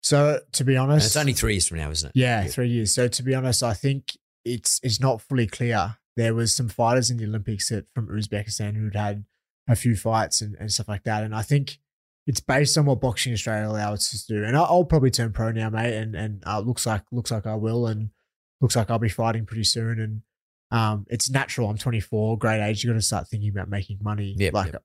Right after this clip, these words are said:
Speaker 1: amateur boxers, you make fuck all.
Speaker 2: Yeah, totally.
Speaker 1: And, and you gotta start thinking about making money and putting food on the table and stuff like that. And you mean, I just said to my manager who I signed with, I said, "As long as the Olympics is open in three years' time and I have the choice to go,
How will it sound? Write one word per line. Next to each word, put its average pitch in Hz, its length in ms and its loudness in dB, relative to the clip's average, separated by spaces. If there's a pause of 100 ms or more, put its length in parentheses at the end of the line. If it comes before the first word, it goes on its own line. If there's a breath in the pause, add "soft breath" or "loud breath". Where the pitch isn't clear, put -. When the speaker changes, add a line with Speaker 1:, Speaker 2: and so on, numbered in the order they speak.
Speaker 1:
amateur 113 300 0
boxers, 104 420 -4
you 104 60 -2
make 101 180 -6 (240)
fuck 110 160 -6
all. 95 380 -2
Speaker 2:
Yeah, 82 80 0
totally. 71 400 -6
Speaker 1:
And, 110 400 0
and 110 320 -6
you 113 80 -2
gotta 120 140 4
start 113 240 0
thinking 117 180 -4
about 113 160 0
making 117 280 2
money 117 240 0
and 110 80 -2
putting 123 200 -2
food 117 180 -2
on 113 100 -4
the 113 60 -4
table 104 320 -2
and 101 80 -4
stuff - 160 -4
like 101 180 -6
that. 98 200 0
And 101 160 -8 (680)
you 117 120 4
mean, 110 300 0 (260)
I 131 220 4
just 131 220 4
said 120 220 0
to 123 120 0
my 113 140 0
manager 113 720 0
who 123 140 2
I 107 100 4
signed 107 360 -2
with, 139 280 -4 (140)
I 104 80 2
said, 101 360 0 (320)
"As 113 220 2
long 127 180 6
as 135 140 6
the 131 140 4
Olympics 123 360 2
is 113 120 2
open 110 280 2
in 107 120 -2
three 110 240 -2
years' 107 220 0
time 104 420 -2 (120)
and 113 120 -2
I 120 180 2
have 113 320 -2
the 120 100 2
choice 120 520 2
to 123 100 -2
go, 127 440 2